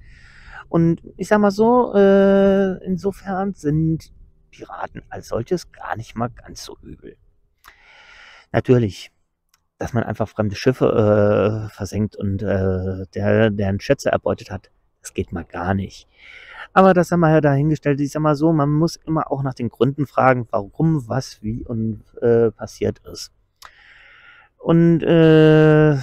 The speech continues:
dass nicht jeder mit der Krone seiner Zeit, äh, sei es der französischen, englischen, spanischen, italienischen und was auch immer zu tun, äh, hatte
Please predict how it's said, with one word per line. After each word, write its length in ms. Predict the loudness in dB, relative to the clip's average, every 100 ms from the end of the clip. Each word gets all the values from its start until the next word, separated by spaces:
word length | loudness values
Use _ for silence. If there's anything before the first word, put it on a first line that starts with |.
| -4
dass 220 | -6 -2
nicht 240 | 0 -2 2
jeder 260 | 4 4
mit 220 | 2 2 0
der 160 | -2
Krone 480 | -4 -4 4 4 4
seiner 280 | 2 0 0
Zeit, 460 | -2 -2 -2 -2
äh, 480 | -2 0 2 4 2
sei 260 | 0 0 2
es 100 | 2
der 80 | -2
französischen, 720 | -10 -4 0 2 0 -6 -8
englischen, 420 | -4 -2 -2 -6
spanischen, 600 | -8 -4 -2 -2 -6 -8
italienischen 640 | -8 -4 -2 0 -2 -4 -4
und 40 |
was 180 | -2 -2
auch 120 | -6
immer 240 | -4 -6
zu 120 | -4 -8
tun, 360 | -4 -4 -2
äh, 280 | 0 0 0
hatte 280 | -2 -6